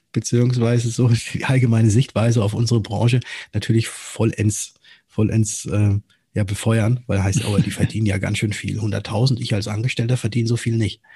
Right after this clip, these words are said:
Speaker 2: Ja, aber das weiß ich nicht. Ist ja Vorsteuern, ne? Also normaler
Speaker 1: Ja.
Speaker 2: Angestellter, ich weiß nicht, wo das Durchschnittsgehalt liegt, aber wenn einer mal, was weiß ich, sechzig, siebzigtausend verdient, und das ist ja auch Vorsteuern, ist Beamter, der muss keine Altersvorsorge, der muss kein, der hat, kriegt Beihilfe und Krankenversicherung ist irgendwie bezahlt, meistens privat.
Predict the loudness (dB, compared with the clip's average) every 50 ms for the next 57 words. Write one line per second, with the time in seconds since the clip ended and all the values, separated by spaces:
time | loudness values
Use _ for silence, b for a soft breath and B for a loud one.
0 | B B B -2 -2 -2 0 0 0 0 0 0 2 2 4 4 4 4 4 2
1 | 2 0 0 -2 0 2 0 0 2 0 -4 -4 -4 -4 0 2 4 2 2 2
2 | 0 0 2 4 4 4 4 4 4 4 2 2 2 2 0 0 0 0 0 -2
3 | -2 0 0 0 0 0 -2 -2 -2 -4 -4 0 0 0 0 0 -2 -2 -2 -2
4 | -2 0 0 0 0 0 0 -2 -2 -2 -2 -2 -2 0 0 -2 -2 -2 -4 -4
5 | -4 -6 -4 -4 -6 -6 -6 -6 -6 -6 -6 -6 -8 -8 -6 -6 -6 -4 -6 -4
6 | -2 -2 -2 -2 -2 -2 -4 -4 -4 -2 -4 -4 -4 -8 -12 _ -2 -2 0 0
7 | -2 -2 -2 -4 -4 -2 -2 -2 -2 -2 -2 -2 -2 0 0 2 2 2 0 0
8 | -2 -4 -2 -2 -2 0 0 0 0 2 2 2 0 0 0 0 0 0 0 -2
9 | -2 -4 -6 -6 -4 -4 -2 -2 -2 -2 -2 -4 -4 -4 -4 -6 -6 -4 -2 -2
10 | -2 0 -2 -4 -4 -2 -4 -4 -4 -6 -12 -4 -2 -2 -2 -2 -2 0 2 2
11 | 2 2 0 0 -2 -2 -2 -2 -4 -6 -6 -10 -6 -4 -4 -4 -4 -4 -4 -4
12 | -2 -2 -2 -4 -4 -4 -4 -4 -4 -4 -6 -8 -8 -8 -6 -6 -4 -4 -4 -4
13 | -4 -4 -4 -6 -6 -4 -4 -4 -2 -2 -4 -4